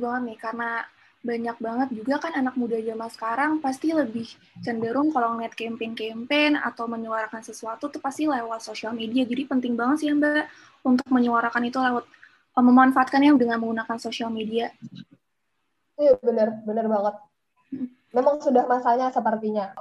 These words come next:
Speaker 2: untuk kita menggaungkan banyak hal, termasuk hal-hal yang istilahnya idealis ini ya,
Speaker 1: Hmm.
Speaker 2: untuk menjadi hit dan besar,
Speaker 1: Hmm.
Speaker 2: dimulai dari,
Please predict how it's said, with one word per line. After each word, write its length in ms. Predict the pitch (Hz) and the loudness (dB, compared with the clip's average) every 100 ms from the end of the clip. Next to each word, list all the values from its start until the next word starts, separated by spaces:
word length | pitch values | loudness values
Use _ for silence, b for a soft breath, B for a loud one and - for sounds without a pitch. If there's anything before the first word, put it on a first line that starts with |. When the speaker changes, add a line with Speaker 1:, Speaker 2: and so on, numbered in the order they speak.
| - | -6
Speaker 2:
untuk 240 | 233 240 | -2 -2
kita 320 | 240 226 269 254 | -4 0 0 2
menggaungkan 1300 | 240 226 226 226 220 220 220 220 214 226 247 254 | 2 2 0 0 2 4 4 2 0 0 0 2
banyak 320 | 226 220 226 233 | 2 2 0 2
hal, 160 | 240 | 2
termasuk 480 | 247 220 214 262 269 _ - | 2 -2 -4 -8 -12 _ -4
hal-hal 460 | 208 220 233 226 226 | -2 0 2 2 4
yang 200 | 220 202 208 - _ _ - | 4 2 -2 -12 _ _ -10
istilahnya 480 | 240 226 254 262 311 | -8 -2 2 2 0
idealis 560 | 277 226 202 202 277 - | -2 0 2 2 0 -2
ini 320 | 214 226 202 | -6 -4 -4
ya, 160 | 202 - _ _ - | -6 -10 _ _ -10
Speaker 1:
Hmm. 480 | 277 294 302 277 262 | -2 0 0 -2 -4
Speaker 2:
untuk 260 | 254 - 285 | -8 -6 -4
menjadi 320 | 262 254 262 226 | 2 2 0 -6
hit 320 | 277 - - _ _ _ _ _ _ _ - | -4 -4 -8 _ _ _ _ _ _ _ -8
dan 240 | 240 226 | 0 4
besar, 560 | 220 220 220 220 294 370 | 4 2 0 2 0 -2
Speaker 1:
Hmm. 480 | - _ _ _ 214 | -12 _ _ _ -2
Speaker 2:
dimulai 320 | 214 220 240 | 0 4 4
dari, 320 | 226 220 240 | 2 0 0